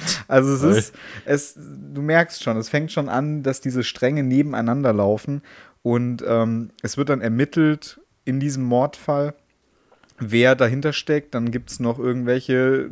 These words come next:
Speaker 1: türkischen Familienclans, die damit zu tun haben. Also es ist wirklich ein bunter Mix und es lehnt auch wirklich an das aktuelle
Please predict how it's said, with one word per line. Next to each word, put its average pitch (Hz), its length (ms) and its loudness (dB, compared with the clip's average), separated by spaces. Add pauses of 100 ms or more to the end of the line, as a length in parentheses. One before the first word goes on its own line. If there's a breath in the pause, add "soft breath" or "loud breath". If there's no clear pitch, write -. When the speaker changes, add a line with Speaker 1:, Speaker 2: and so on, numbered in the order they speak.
Speaker 1:
türkischen 147 420 -4
Familienclans, 131 1040 0
die 117 140 -6
damit 110 320 -4
zu 117 100 -14
tun 117 400 -6
haben. 110 400 -2 (440 loud breath)
Also 120 260 -2
es 127 100 -6
ist 127 180 -10
wirklich 127 360 -4
ein 127 120 -4
bunter 156 300 2
Mix 165 340 -2
und 147 360 -6
es 127 160 -6
lehnt 143 340 0
auch 123 140 -4
wirklich 147 480 -4
an 135 260 -4
das - 300 -8
aktuelle 139 720 0